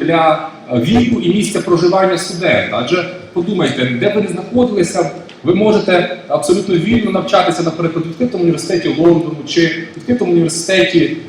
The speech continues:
е, Німеччини, чи навіть в Індії, чи в Австралії,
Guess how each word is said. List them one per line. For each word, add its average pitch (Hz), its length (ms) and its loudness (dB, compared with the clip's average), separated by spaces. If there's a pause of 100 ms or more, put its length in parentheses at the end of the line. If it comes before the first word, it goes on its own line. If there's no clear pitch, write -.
(100)
е, 127 120 0 (100)
Німеччини, 170 800 2
чи 170 440 4 (140)
навіть 160 300 0
в - 180 -4
Індії, 175 340 -2
чи 170 140 0
в 175 60 4
Австралії, 139 600 2